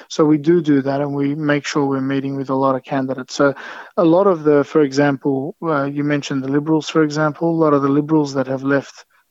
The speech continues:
Parliament who are friends of Artsakh, or they were,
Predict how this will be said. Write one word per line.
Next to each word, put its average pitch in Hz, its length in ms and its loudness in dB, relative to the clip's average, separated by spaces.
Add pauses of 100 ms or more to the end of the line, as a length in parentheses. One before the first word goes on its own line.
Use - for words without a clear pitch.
(140)
Parliament 143 520 0
who 139 220 -2
are 127 60 -4
friends 143 500 -2
of 123 380 -8
Artsakh, 151 420 0 (640)
or 143 300 2
they 135 160 0
were, 127 420 -2